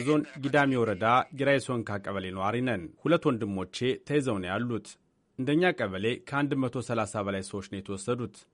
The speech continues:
ሶስት ሰዎች አንሄድም ያሉት ተገድለዋል። የሀገር መከላከያው ለስብሰባ ህዝብ ጠርቶ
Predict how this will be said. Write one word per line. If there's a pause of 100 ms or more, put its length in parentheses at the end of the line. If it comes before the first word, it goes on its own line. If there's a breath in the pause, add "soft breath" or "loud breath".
(140)
ሶስት
ሰዎች
አንሄድም
ያሉት
ተገድለዋል። (400)
የሀገር
መከላከያው
ለስብሰባ
ህዝብ
ጠርቶ